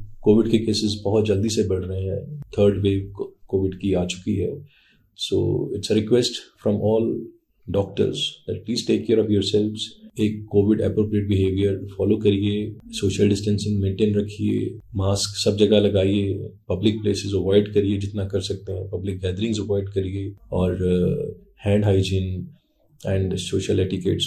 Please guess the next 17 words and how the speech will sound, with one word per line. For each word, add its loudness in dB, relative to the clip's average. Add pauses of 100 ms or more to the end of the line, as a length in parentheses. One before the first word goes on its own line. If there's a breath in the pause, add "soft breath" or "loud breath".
for 0
cough, 0 (460)
uh, -6 (160)
सब 0
कुछ -2
फॉलो 2
करिए। 0 (180)
ये -2
आपके -4
लिए, 0
आपकी -2
फैमिली -2
के -6
लिए 0
बहुत -2
ज़रूरी 0
है, 2